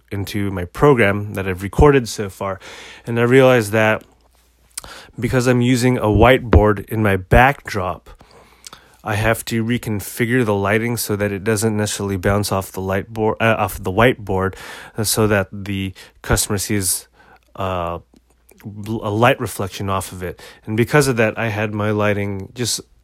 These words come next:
in the wrong place. Um, and then after doing a lot of just hard thinking and thinking a lot about some of the, uh, con-,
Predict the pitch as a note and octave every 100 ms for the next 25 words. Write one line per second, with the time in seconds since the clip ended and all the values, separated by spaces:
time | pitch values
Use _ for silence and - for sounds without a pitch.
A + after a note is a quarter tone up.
0 | - D3+ D#3 C3 A#2+ A#2+ A#2 - - G2+
1 | E2+ - - - _ _ - - F2 G2
2 | F#2+ - - - - A2 A#2 A#2 A#2+ -
3 | A#2 B2+ B2+ A#2 A2 A2 G#2+ G2+ G2 -
4 | - - - - - G#2+ - B2+ - -
5 | B2+ A#2+ G#2+ G#2 G#2 - - - A2+ G#2+
6 | A#2 A#2 A2+ A2 A2 G2+ G2+ G2+ - -
7 | A2+ A2+ G2+ G2 G#2+ G#2 G2+ F#2+ G2 _
8 | _ _ _ _ _ - - _ G#2 F#2
9 | F#2 - - A#2+